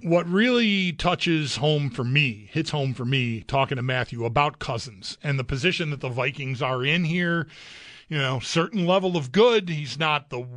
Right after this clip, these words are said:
he's not, he's not ter-, he's far from terrible. He's also, I think, pretty far from great. He's just sort of, he's just, he's,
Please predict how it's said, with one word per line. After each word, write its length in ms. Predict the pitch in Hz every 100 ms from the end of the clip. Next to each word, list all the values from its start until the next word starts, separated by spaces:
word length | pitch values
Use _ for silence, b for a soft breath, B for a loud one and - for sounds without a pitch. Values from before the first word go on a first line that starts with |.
| 131 147
he's 180 | 107
not, 160 | 160 170
he's 160 | 117 131
not 220 | 254 -
ter-, 260 | 196 202 -
he's 120 | 139
far 220 | - 269
from 160 | 185 147
terrible. 540 | - 131 127 135 151 B B B B
He's 200 | 143 180
also, 360 | 240 - 220
I 200 | 196 190
think, 280 | 220 254 214
pretty 200 | - 262
far 240 | - 262 254
from 160 | 190
great. 480 | 127 123 156 240 - _
He's 200 | 156 160
just 160 | 165 -
sort 160 | 214 190
of, 160 | 156 104 _ _ _ -
he's 220 | 151 131
just, 200 | 190 175 139 -
he's, 260 | 151 156